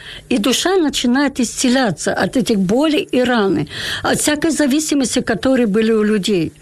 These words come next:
Понимаете, если бы был бы у меня возрождённый дух, я бы не курила, я бы не пила, я не занималась бы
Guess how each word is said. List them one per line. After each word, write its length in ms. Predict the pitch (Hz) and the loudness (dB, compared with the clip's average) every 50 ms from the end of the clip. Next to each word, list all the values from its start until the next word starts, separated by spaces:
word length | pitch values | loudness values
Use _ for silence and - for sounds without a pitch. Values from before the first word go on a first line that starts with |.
| - - - - - - - - - | -20 -20 -20 -14 -12 -10 -10 -4 -2
Понимаете, 540 | 254 269 285 294 349 415 403 - 294 277 285 | 0 2 2 2 2 2 2 2 2 2 2
если 200 | 294 294 - 349 | 0 0 0 0
бы 160 | 269 302 302 | 2 2 2
был 240 | 240 240 294 311 311 | 2 2 2 2 2
бы 300 | 240 269 277 262 247 240 | 2 2 2 4 2 2
у 280 | 240 240 240 247 247 240 | 2 0 0 0 2 2
меня 280 | 240 254 262 277 302 | 2 2 2 2 2
возрождённый 720 | 254 262 233 226 240 240 233 208 247 269 247 247 240 226 214 | 2 2 2 2 2 2 2 2 2 2 2 2 2 2 0
дух, 340 | 196 240 294 370 392 - - - - - - | 0 0 0 0 0 -4 -10 -16 -18 -6 -2
я 180 | 202 208 247 | 0 0 2
бы 120 | 240 240 262 | 2 2 2
не 120 | 240 240 220 | 2 0 0
курила, 460 | - - 240 220 220 247 269 269 254 | 0 0 0 2 2 2 2 2 2
я 180 | 220 208 196 | 2 2 2
бы 120 | 185 180 196 | 2 2 2
не 120 | 202 202 | 2 0
пила, 300 | 170 - 202 196 196 220 226 | 0 0 0 2 2 2 2
я 200 | 226 214 202 202 | 2 2 2 2
не 120 | 208 196 | 2 2
занималась 680 | 170 180 196 190 202 196 202 196 202 220 226 214 185 175 | 0 2 2 2 2 2 2 2 2 2 0 0 0 0
бы 160 | 180 185 | -2 -2